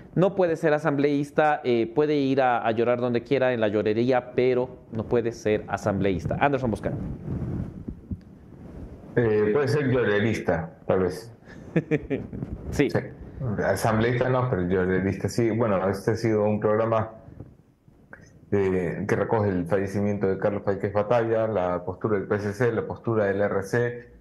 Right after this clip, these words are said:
Speaker 2: las disputas de la justicia, los conflictos en la asamblea. Lo has visto todo, esto fue Café La Posta.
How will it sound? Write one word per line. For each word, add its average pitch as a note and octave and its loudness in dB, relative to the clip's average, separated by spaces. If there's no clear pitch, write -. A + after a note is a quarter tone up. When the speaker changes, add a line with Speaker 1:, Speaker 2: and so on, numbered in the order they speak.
Speaker 2:
las F#2 2
disputas G#2+ 0
de G2 0
la F#2+ 0
justicia, A#2+ 0
los F#2 -2
conflictos G#2 -2
en G2 -2
la G#2 2
asamblea. A#2 0
Lo A2 2
has G#2+ 0
visto A2 0
todo, A#2+ 2
esto A2+ -4
fue G#2 -2
Café G#2 -2
La G2+ 0
Posta. B2+ -2